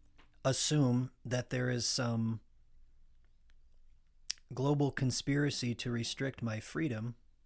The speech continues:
which I can get to that part later. But my im-, immediate reaction was, fear restricts freedom.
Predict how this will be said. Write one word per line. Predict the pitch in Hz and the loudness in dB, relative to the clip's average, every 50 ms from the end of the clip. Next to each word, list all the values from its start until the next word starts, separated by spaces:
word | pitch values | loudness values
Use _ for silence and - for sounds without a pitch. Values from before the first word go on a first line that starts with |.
| - - - - - - _ - - | -20 -20 -20 -20 -20 -20 _ -14 -10
which | 120 113 - - - | -10 -8 -8 -8 -6
I | - 127 | -4 -4
can | - - 127 117 | -2 0 0 0
get | 117 143 - - | 0 -2 -4 -4
to | 127 117 | -4 -4
that | 120 117 - - | -2 -2 -4 -4
part | - 131 123 117 110 - | -6 -6 -6 -6 -6 -4
later. | 117 123 135 120 110 110 113 - - - - - - - - - - - - - - - - - - _ _ _ - _ - - _ - | -4 -4 -4 -4 -4 -6 -6 -8 -14 -20 -20 -20 -20 -20 -20 -20 -20 -20 -20 -20 -20 -20 -20 -20 -20 _ _ _ -20 _ -20 -20 _ -2
But | 151 147 - | -2 0 4
my | 151 147 147 | 4 6 6
im-, | 143 131 135 143 | 6 4 2 2
immediate | 139 135 139 147 156 175 196 147 127 | 2 4 4 6 6 6 6 4 4
reaction | 127 123 120 120 123 120 - - 127 120 117 | 4 4 4 4 4 2 0 -2 -2 0 0
was, | 117 117 117 117 113 - - - - - - - - - | 0 0 0 0 -2 -4 -8 -10 -18 -20 -20 -20 -20 -14
fear | - - - - 185 190 175 147 127 127 131 127 - - _ - - - - | -12 -6 -2 0 4 4 4 4 4 2 0 -4 -6 -12 _ -20 -20 -16 -8
restricts | - 131 131 - - - - 151 135 - - | -6 -4 -2 -2 -2 -2 -2 -2 -2 -2 -6
freedom. | - - 147 147 139 110 110 98 101 101 | -6 -4 -2 0 0 0 -2 -4 -8 -10